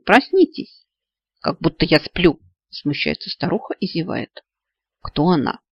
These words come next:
шепотом спрашиваю я у Эсернай. «Жена одного из капитанов»,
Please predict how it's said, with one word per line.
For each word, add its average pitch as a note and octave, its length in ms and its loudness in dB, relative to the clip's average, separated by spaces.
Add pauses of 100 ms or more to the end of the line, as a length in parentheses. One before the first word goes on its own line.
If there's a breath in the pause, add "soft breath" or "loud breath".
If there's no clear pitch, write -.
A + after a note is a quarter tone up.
(120)
шепотом - 560 -2
спрашиваю D#3+ 580 -6
я E3 200 -2 (360 soft breath)
у D#3+ 80 0
Эсернай. C#3+ 680 -4 (720)
«Жена F3+ 360 0
одного G#3 480 2
из - 120 -6
капитанов», - 640 -4